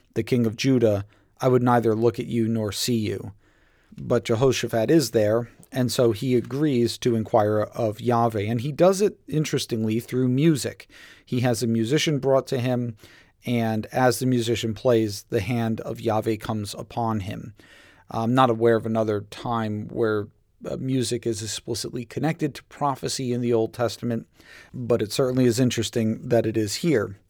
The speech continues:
And, uh, the Lord comes to him and says, "I will make this dry steam bed full of pools."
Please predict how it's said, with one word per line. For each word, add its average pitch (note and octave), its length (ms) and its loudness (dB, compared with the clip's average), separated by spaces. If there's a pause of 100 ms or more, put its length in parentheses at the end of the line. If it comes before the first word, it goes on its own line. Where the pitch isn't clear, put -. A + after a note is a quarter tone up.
(560)
And, B2+ 540 2
uh, C3+ 300 0
the C3 180 2
Lord C3+ 400 6 (400)
comes F3 300 4
to A#2+ 100 0
him A2+ 360 -2 (140)
and A#2 600 0
says, A#2+ 360 2
"I C#3 140 -2
will C3 180 4
make C#3+ 280 4
this C3+ 260 2
dry B2 360 4
steam B2 380 -2
bed A2+ 220 2
full C#3 380 4
of - 260 -2
pools." G#2+ 560 -2